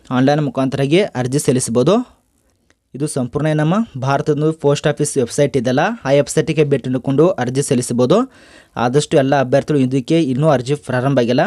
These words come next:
ಹೊಸ ಸರ್ಕಾರದ ಒಂದು ಅಧಿಸೂಚನೆ ಆಗಿರುತ್ತೆ. ಇದು ಸಂಪೂರ್ಣವಾಗಿ ಇನ್ನು ಸರ್ಕಾರ ಬಂದಿದ್ದಲ್ಲ, ಇನ್ನು ಅಧಿಸೂಚನೆ ಕೂಡ ಹೊರಡಿಸ್ತಾರೆ. ಜೂನ್ ತಿಂಗಳಿಗೆ ಸಂಬಂಧಪಟ್ಟಂತೆ ಅಧಿಸೂಚನೆ ಹೊರಡಿಸ್ತಾರೆ.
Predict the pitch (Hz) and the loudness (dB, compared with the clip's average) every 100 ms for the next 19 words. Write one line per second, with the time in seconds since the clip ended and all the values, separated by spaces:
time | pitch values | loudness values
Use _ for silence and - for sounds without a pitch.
0 | 233 - 135 135 147 151 131 139 131 139 | -2 -6 -6 -2 0 0 0 0 2 2
1 | 160 - 127 123 151 - 131 120 113 110 | 0 0 -4 -2 -4 -2 -2 0 -2 0
2 | 196 254 - - - _ _ 135 147 143 | 0 -2 -10 -20 -20 _ _ -6 -2 -2
3 | 131 151 151 151 220 233 - 143 143 143 | -2 0 0 2 0 -2 -4 -4 -2 -2
4 | 131 - 135 131 160 139 131 131 123 170 | -4 -4 -4 0 0 0 0 0 0 0
5 | 240 - 135 139 131 131 147 151 147 139 | -2 -6 -4 -2 -2 -2 -4 -2 -2 0
6 | 151 151 131 135 - 127 170 262 - - | 2 2 2 -2 0 0 2 0 -6 -20
7 | - _ - 147 139 151 143 143 131 143 | -20 _ -4 0 2 2 2 2 0 -2
8 | - - 143 143 214 233 127 135 160 156 | -2 -2 0 0 0 -2 -2 -2 -2 -2
9 | 156 143 131 - 131 | 0 0 -2 -2 0